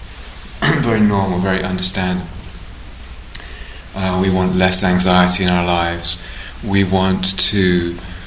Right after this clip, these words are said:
uh, maybe resolve some issues that we're aware of, that we feel difficult. So all this is, um, very normal, very understandable,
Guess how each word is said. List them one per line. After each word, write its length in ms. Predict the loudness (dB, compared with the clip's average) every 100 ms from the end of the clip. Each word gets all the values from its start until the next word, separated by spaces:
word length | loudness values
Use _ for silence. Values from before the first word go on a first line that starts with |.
| -12 0
uh, 320 | 4 4 4
maybe 240 | 2 2 2
resolve 560 | 4 4 4 4 4
some 260 | 2 0 0
issues 560 | 0 0 -2 -4 -6 -6
that 100 | -6
we're 180 | -4 -4
aware 240 | -4 -4
of, 340 | -6 -8 -10
that 140 | -10 -10
we 60 | -10
feel 320 | -10 -10 -10
difficult. 480 | -10 -10 -12 -14 -14 -12
So 140 | -10 -4
all 180 | 0 0
this 240 | 0 -2
is, 220 | -4 -6 -8 -12 -14 -14 -8
um, 320 | -2 0 0 -2 -4 -10 -12 -14 -14 -14 -14 -14 -14 -14 -14 -14 -12
very 280 | -4 2 4
normal, 600 | 4 4 4 2 -2 -4 -8 -8
very 220 | -2 -2
understandable, 720 | 0 0 -2 -4 -6 -6 -8